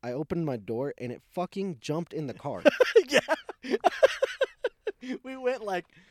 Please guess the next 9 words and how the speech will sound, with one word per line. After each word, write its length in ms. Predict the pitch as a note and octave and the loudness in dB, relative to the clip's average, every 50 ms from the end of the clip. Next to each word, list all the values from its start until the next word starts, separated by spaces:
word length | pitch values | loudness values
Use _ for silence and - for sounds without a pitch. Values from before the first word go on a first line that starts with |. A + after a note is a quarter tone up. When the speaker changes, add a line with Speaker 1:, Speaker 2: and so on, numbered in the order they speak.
| _ _ _ _ | _ _ _ _
Speaker 2:
we 80 | - C4+ | -6 -2
went, 120 | C4+ B3+ | -2 0
like, 140 | A#3 F#3+ F3 | 0 0 -2
circles 600 | - - - - G3+ G#3+ G#3 - F#3+ E3+ D3 C3+ D3 _ _ _ _ D3 - | -4 -8 -8 -6 -4 -4 -6 -6 -8 -12 -12 -12 _ _ _ _ _ _ -12
for 140 | E3+ E3 E3 | -8 -6 -6
a 100 | D3+ C#3+ | -6 -6
long-ass 840 | C#3+ D#3 E3+ F#3 A3 A#3 A3 A3 G#3+ G#3 G3+ F#3 E3 D3+ C#3+ C#3 - | -6 -8 -10 -8 -6 -4 -4 -2 -4 -4 -4 -6 -6 -6 -8 -10 -12
time. 300 | D#3+ D#3 C3 B2+ C3 C#3 | -12 -10 -10 -10 -8 -6
Speaker 1:
Yeah. 240 | D#3 D#3+ C3+ G#2+ F#2+ | -6 -6 -6 -6 -8